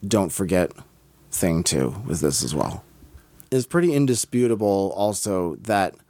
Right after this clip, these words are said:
the military and politicians are looked at in a much more positive light in this movie. And th-, this is a hundred percent different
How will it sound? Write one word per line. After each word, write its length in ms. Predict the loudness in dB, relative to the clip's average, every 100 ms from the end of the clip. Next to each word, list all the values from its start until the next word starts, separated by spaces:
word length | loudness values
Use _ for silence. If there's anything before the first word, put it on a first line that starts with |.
| _ _
the 80 | -2
military 960 | 0 2 2 2 0 0 2 0 -2 -6 _ _ _ _ _
and 300 | -4 -2 -2
politicians 760 | 2 4 4 4 2 2 0 0
are 160 | 0
looked 300 | 0 0 0
at 180 | -2 0
in 140 | -2
a 80 | -2
much 500 | 0 0 0 0 0
more 240 | 0 -2 -4
positive 680 | -6 -6 -4 -2 -2 -4 -2
light 420 | -2 -2 -6 -12 _ _ _ _ _ _ _ -6
in 160 | -2 0
this 200 | -2 -2
movie. 340 | -4 -6 -12 -16 _ _ _ _ _ _ _ _ _ _ _ -8
And 180 | -6 -4
th-, 140 | 0
this 160 | 0 2
is 140 | 0
a 80 | -4
hundred 420 | -4 0 2 2
percent 420 | 0 2 2 0
different 480 | 0 -2 -4 -6 -10